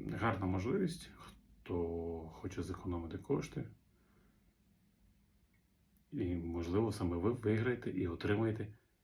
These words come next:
цей подарунковий набір до першого вересня.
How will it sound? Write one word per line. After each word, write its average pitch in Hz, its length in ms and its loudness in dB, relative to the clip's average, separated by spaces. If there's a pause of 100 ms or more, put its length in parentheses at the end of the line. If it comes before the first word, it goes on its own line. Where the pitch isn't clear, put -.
(140)
цей 104 500 2 (1200)
подарунковий 90 640 4
набір 85 340 2
до 98 140 2
першого 90 420 -2
вересня. 98 420 0